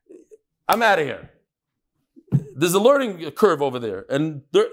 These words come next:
he doesn't want a whole hundred thousand dollar chassan in the garbage. Or Beisil Tavayu Nichalu, Kidei Lilipu Galayu Kola de Ishus.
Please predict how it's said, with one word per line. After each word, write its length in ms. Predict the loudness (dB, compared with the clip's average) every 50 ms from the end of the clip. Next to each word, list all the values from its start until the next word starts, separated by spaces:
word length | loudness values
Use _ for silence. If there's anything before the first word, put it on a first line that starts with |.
| -10 -16
he 80 | -14 -6
doesn't 240 | -4 -4 -4 -2 -2
want 160 | -2 -2 -2
a 40 | 2
whole 420 | 4 6 6 6 6 2 -4 -14 -20 _ _
hundred 260 | -2 -2 -2 -2 -2
thousand 260 | 0 2 2 2 2 0
dollar 220 | 2 2 2 0
chassan 420 | 0 -4 -4 -2 -2 -2 -2 -4
in 60 | -4 -4
the 60 | -2
garbage. 500 | 0 0 2 2 0 0 -2 -6 -6 -20 _ _ _ _ _ _ _ -2
Or 120 | 0 0
Beisil 400 | 0 0 -2 0 2 2 2 2
Tavayu 340 | 2 0 0 2 0 0 0
Nichalu, 600 | -2 -2 -2 -2 0 0 2 2 0 -2 -8 -14 _ _ _ _ _ _
Kidei 200 | -6 -4 -4 -2
Lilipu 480 | -2 -2 -4 -4 -4 -4 -4 -4 -4 -4
Galayu 380 | -4 -2 -2 -2 0 -2 -2 -4
Kola 240 | -4 -2 -2 -2 -2
de 100 | -2 -4
Ishus. 600 | -4 -4 -4 -4 -4 -6 -8 -10 -18 -20 -20 -20